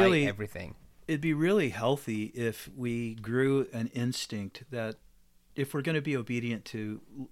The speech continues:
Speaker 1: Lord, show me some faces and places that you'd have me go," is a, a, a thought would instinctively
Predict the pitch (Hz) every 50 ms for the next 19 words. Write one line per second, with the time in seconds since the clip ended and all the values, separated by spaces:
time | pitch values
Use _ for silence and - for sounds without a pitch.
0 | - - 127 135 123 120 117 113 113 - - - - - - - - - - -
1 | 135 131 131 123 - - 117 110 - 120 110 107 - - 110 104 - 107 101 -
2 | - 113 107 107 104 - 104 98 98 - - - _ _ _ - - - _ _
3 | _ _ - - 120 110 - - 113 104 113 110 110 104 110 107 113 120 123 117
4 | - 104 95 90 92 101 - - - - _ _ _ _ _ - 131 127 120 120
5 | 127 110 113 - - 123 117 113 - 117 113 - - 147 135 131 - - 117 110
6 | - - 120 117 120 - - - 131 120 110 - 127 107 - 110 107 101 -